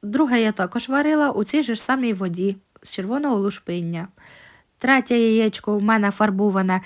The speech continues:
в лушпинні звичайної цибулі, білої. І до нього я ліпила лушпиння з червоної цибулі і завертала у марлю. Ось такі вийшли гарні мраморні яйця. Цяточки на відео погано видно, але вживу вони дуже гарні.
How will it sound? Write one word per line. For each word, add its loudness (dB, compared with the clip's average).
в -2
лушпинні 2
звичайної 2
цибулі, 2
білої. 2
І -4
до 2
нього 2
я 6
ліпила 4
лушпиння 0
з -4
червоної 2
цибулі -2
і -2
завертала -2
у -4
марлю. -8
Ось -2
такі 0
вийшли 0
гарні 2
мраморні -2
яйця. -6
Цяточки 0
на 2
відео 2
погано 2
видно, -4
але 4
вживу -2
вони 0
дуже 0
гарні. -4